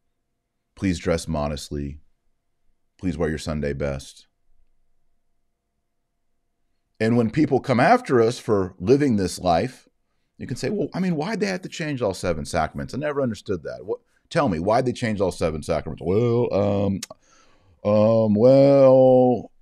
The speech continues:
um, the old ones weren't as good." "Oh, really? The old ones weren't as good?" Or, "Well, it's a modern time."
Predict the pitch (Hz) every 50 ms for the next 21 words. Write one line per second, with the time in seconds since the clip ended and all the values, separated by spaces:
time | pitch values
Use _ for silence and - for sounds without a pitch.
0 | _ _ 101 98 107 110 107 107 107 107 101 104 107 104 101 98 98 98 98 95
1 | 92 92 90 - - _ _ _ _ _ _ _ _ _ _ _ _ _ - 92
2 | 107 117 131 143 139 131 123 107 117 117 113 110 90 85 - 139 135 - - 151
3 | 175 175 185 240 254 285 302 302 285 226 113 117 135 156 208 269 285 - 139 160
4 | 175 175 165 147 - 127 - 104 175 107 98 107 113 107 104 101 92 127 147 147
5 | 147 151 156 151 139 - 123 110 117 131 139 139 127 120 110 - 127 151 190 185
6 | - 65